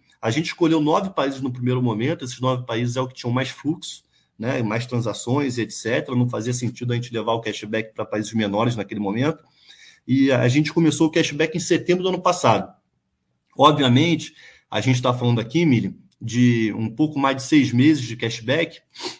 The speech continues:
Desculpe. Um pouco mais de seis meses de cashback, em que, em que o crescimento tá sendo natural, vamos dizer assim. Imagina que uma pessoa, você, Mili, quando foi comprar a primeira vez com o Melios aqui, ganhou o cash-,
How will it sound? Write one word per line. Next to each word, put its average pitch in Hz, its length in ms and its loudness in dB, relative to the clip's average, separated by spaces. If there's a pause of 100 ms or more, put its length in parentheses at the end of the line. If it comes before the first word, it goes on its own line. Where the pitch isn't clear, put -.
(580)
Desculpe. 101 500 -10 (1040)
Um 123 60 -10
pouco 139 240 -2
mais 127 180 2
de - 40 -6
seis 127 160 -4
meses 113 200 -4
de - 40 -16
cashback, 139 640 -4 (280)
em 131 140 -4
que, 147 480 -2
em 123 160 0
que 143 460 -2
o 123 120 -8
crescimento 147 600 -4
tá 175 80 -4
sendo 180 280 -8
natural, 170 680 -2
vamos 113 240 -6
dizer 117 120 -8
assim. 98 360 -10 (340)
Imagina 127 420 -2
que 175 80 -12
uma 165 140 -4
pessoa, 151 580 -2
você, 131 340 -6
Mili, 117 200 -4
quando 127 260 -4
foi 131 160 -10
comprar 123 420 -6
a 117 40 -4
primeira 127 480 -4
vez 123 180 -4
com 123 140 -8
o - 20 -2
Melios 113 380 -2
aqui, 110 260 -8
ganhou 107 200 -8
o 101 40 -12
cash-, 110 400 -12